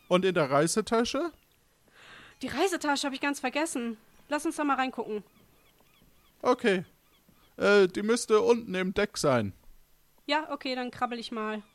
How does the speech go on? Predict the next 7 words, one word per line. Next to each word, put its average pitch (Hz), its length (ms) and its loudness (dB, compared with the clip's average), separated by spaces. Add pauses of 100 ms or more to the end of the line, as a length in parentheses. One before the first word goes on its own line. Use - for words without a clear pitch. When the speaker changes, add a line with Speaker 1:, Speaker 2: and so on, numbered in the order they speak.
Speaker 2:
unter 220 240 -10
Deck. 208 320 -12 (800)
Speaker 1:
Du 180 120 0
gehst 202 300 0
unter 143 300 2
Deck - 220 -6 (680)
und, 151 540 -6